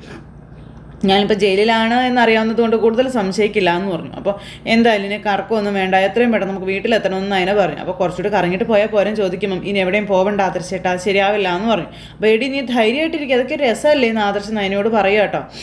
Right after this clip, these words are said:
നയനയ്ക്കാണെങ്കിൽ ഭയങ്കര ടെൻഷനും കാര്യങ്ങളും. എന്നിട്ട്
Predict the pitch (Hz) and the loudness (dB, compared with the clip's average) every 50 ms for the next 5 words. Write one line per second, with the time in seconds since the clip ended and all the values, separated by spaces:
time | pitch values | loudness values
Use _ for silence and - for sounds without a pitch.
0 | - - - - 180 196 202 208 220 240 240 226 233 233 240 240 220 208 202 196 | -18 -16 -10 -4 -2 0 0 2 2 2 2 2 2 2 2 2 2 2 0 0
1 | 202 214 226 220 226 208 190 180 - 214 214 226 226 214 190 175 170 175 170 165 | 0 0 0 2 0 -2 -2 -2 -6 -4 -4 -2 0 0 0 0 0 -4 -6 -6
2 | 165 170 180 190 - 226 247 247 | -6 -8 -8 -6 -4 -4 -4 -4